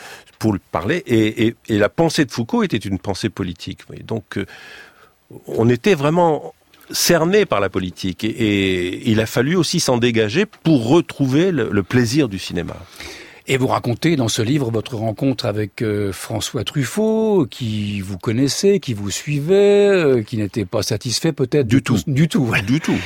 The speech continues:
Speaker 2: Et alors, lors de cette rencontre, il y a une phrase formidable. Il vous dit, euh, « Je serai dorénavant avec vous d'une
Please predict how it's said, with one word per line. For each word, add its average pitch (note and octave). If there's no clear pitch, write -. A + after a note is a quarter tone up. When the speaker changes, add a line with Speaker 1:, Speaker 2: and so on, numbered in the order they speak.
Speaker 2:
Et D3+
alors, D3
lors D3+
de C#3
cette B2+
rencontre, C#3
il C#3
y -
a A#2
une G#2+
phrase A2
formidable. A#2+
Il C#3
vous A#2+
dit, B2+
euh, « D#3
Je D#3
serai D#3+
dorénavant D3
avec C3
vous D3+
d'une C#3+